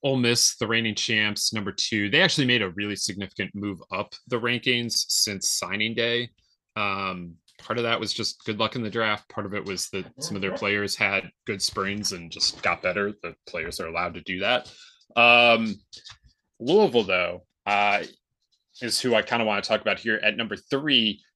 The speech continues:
The Cardinals are no stranger to putting together prominent classes under Dan McDonnell. Uh, this is the highest ranked class in program history, however, I mean, just barely, but it's the highest ranked class in program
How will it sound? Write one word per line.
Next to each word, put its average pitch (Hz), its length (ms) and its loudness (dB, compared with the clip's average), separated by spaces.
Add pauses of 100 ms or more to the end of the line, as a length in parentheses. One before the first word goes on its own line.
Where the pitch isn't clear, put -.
(100)
The 135 80 2
Cardinals 185 480 6
are 123 80 2
no 120 160 2
stranger 110 560 -2
to 104 80 -6
putting 110 420 0
together 101 640 2 (720)
prominent 113 420 2
classes 104 720 0
under 107 200 -2
Dan 104 200 4
McDonnell. 104 600 0 (500)
Uh, 98 320 0
this 101 240 -2
is 104 380 -4
the 95 100 2
highest 117 440 2
ranked 107 200 -4
class 101 720 0
in 101 80 -8
program 92 400 -2
history, 160 320 0
however, 120 400 6
I 101 60 2
mean, 98 120 -8
just - 280 -14
barely, 73 400 -12
but 107 100 0
it's 101 180 -2
the - 60 4
highest 131 340 4
ranked 120 180 -4
class 104 340 2
in 101 80 -8
program 104 380 -2